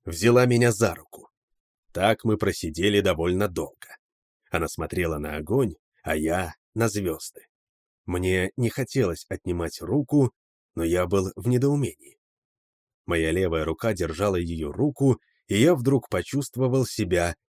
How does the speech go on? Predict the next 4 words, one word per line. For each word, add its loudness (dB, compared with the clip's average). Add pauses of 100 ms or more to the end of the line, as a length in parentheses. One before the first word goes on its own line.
виноватым. -2 (720)
Мне 2
вдруг -2
почудилось, -2